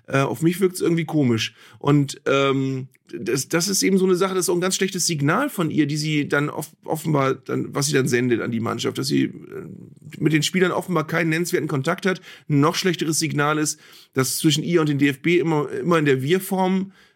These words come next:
kommuniziert wird, wo ihr Anwalt dann mit gemeint ist. Ähm, also da, da denkt man dann auch schon, okay, das hat jetzt wirklich keine so sehr lange, äh, Zukunftschance mehr.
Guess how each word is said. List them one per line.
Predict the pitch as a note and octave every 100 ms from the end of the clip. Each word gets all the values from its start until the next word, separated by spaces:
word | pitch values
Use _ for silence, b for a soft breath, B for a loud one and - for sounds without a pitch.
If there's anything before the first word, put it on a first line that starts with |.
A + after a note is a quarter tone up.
| b _
kommuniziert | E3 F3 E3 E3 F#3+
wird, | F#3 D#3
wo |
ihr | D3+ D3
Anwalt | F3+ G#3 D#3 A#2+
dann | A2+
mit | C3+ -
gemeint | B2 A#2 B2 C3+
ist. | F#3 B3 B B B B _
Ähm, | C3+ C3+ C3+ C#3 C3+
also | C3 C3
da, | C#3+
da | C3 C#3+
denkt | E3 C#3 F3 F3
man | F3
dann | D#3
auch | D3+ D#3+
schon, | F#3 D#3+
okay, | C#3+ D#3+
das | C#3
hat | D#3
jetzt | G3 C#3+
wirklich | C#3+ -
keine | D#3+ E3+
so | D3
sehr | A#2+ E3+ G3+
lange, | D#3 E3 D3 C3+
äh, | A#2+ A#2 C3+
Zukunftschance | - G3+ E3 A#2 - A#2+ A2+ B2
mehr. | A#2 D3+